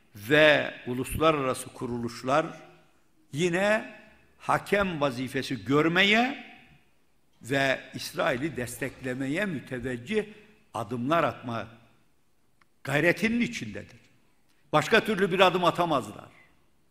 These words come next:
Mahkumlar. Ülkelerinde bir iki tane holigan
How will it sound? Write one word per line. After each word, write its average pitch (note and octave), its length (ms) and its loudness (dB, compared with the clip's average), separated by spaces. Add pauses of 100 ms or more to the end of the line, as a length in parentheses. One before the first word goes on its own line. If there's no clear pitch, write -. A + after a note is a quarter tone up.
(340)
Mahkumlar. G3+ 880 6 (3750)
Ülkelerinde D3+ 1120 2
bir C#3 100 2
iki D3 240 0
tane C#3+ 280 0
holigan C#3 920 0